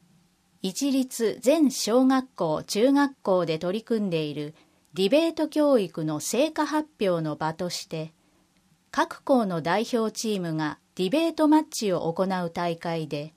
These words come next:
今年で三回目となります。当日は各校の代表者が参加したほか、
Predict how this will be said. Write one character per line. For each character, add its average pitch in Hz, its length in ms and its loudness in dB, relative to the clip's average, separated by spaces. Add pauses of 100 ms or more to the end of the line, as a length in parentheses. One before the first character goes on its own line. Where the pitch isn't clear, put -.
(500)
今 180 160 0
年 233 300 0
で 196 300 0
三 240 320 0
回 320 260 4
目 294 160 6
と 196 140 -4
な 160 120 -2
り 151 120 -6
ま 143 140 -8
す。 - 220 -16 (1600)
当 240 200 4
日 254 320 -2
は 220 300 0 (320)
各 - 320 -6
校 240 240 4
の 170 140 -4
代 180 300 -2
表 214 200 -2
者 170 160 -6
が 151 140 -4
参 196 300 -4
加 214 120 -4
し - 140 -10
た 190 120 -4
ほ 170 160 -6
か、 165 340 -8